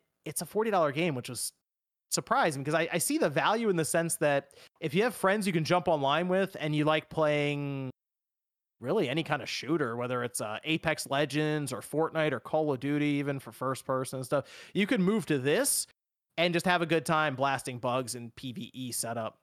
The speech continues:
But the biggest thing about this, and the thing that I really like about this game, is that they mix in something called strate-, like, their stratagems, and you basically hold L one,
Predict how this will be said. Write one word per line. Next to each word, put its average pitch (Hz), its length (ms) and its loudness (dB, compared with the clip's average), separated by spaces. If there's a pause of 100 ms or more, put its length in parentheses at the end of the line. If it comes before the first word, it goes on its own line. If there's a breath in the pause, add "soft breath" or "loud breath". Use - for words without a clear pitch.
But 156 360 -2 (420 loud breath)
the 165 140 0
biggest 220 440 2
thing 202 180 2
about 151 420 2
this, 262 380 2
and 190 120 2
the 175 80 4
thing 226 180 2
that 202 100 4
I 160 80 4
really 170 240 4
like 151 240 2
about 120 280 -4
this 123 180 -6
game, 120 360 -8 (460 loud breath)
is 175 380 4
that 175 140 0
they 170 240 4
mix 185 340 0
in 196 200 4
something 175 300 0
called 147 200 0
strate-, 160 640 0
like, 139 140 -2
their 127 100 -8
stratagems, 226 800 -2 (380 loud breath)
and 175 320 2 (380)
you 180 120 2
basically 226 540 2
hold 208 420 2
L 202 220 4
one, 143 500 0